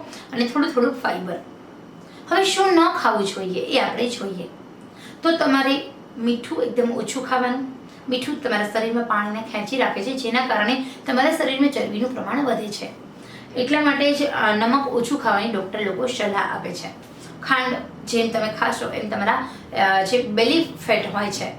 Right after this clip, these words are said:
એની ચરબી વધશે, અથવા તો એ ચરબી ઓછી નહીં થવા દે ખાંડ. તો જો તમને એવું લાગે છે કે તમારું, અ, પેટની ચરબી વધારે છે તો ખાંડ બંધ કરી દો. ત્રીજું,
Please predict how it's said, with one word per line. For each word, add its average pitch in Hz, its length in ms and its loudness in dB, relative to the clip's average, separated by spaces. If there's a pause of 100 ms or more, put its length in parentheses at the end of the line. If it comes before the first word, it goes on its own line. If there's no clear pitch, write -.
(480)
એની 233 180 2
ચરબી 202 280 0
વધશે, 214 440 -2 (640)
અથવા 240 220 2
તો 254 120 6
એ - 160 4
ચરબી 254 260 4
ઓછી 254 360 0
નહીં 240 180 4
થવા 208 160 0
દે 208 80 0
ખાંડ. 180 360 -2 (200)
તો - 100 -8
જો 285 180 4
તમને 240 540 2 (220)
એવું 262 160 6
લાગે 233 380 4
છે - 260 -2 (240)
કે 285 60 0
તમારું, 254 500 2 (800)
અ, 208 540 4
પેટની 277 460 4
ચરબી 240 240 2
વધારે 202 280 0
છે - 120 -8
તો 294 60 -4
ખાંડ 208 440 -2
બંધ 185 240 -4
કરી 180 200 -6
દો. 160 280 -10 (1300)
ત્રીજું, 302 500 0